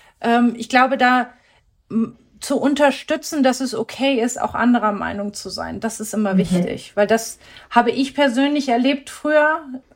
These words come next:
Speaker 1: aber das hat auch ein bisschen gedauert. Auch das war ein Muskel, den ich
Speaker 2: Total.
Speaker 1: erst trainieren musste.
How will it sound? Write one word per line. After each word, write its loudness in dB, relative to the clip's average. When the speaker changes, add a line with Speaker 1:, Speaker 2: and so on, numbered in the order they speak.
Speaker 1:
aber 6
das -2
hat 0
auch 4
ein -2
bisschen 0
gedauert. 0
Auch -2
das 2
war 4
ein 4
Muskel, 0
den 2
ich 2
Speaker 2:
Total. 2
Speaker 1:
erst 2
trainieren 4
musste. -8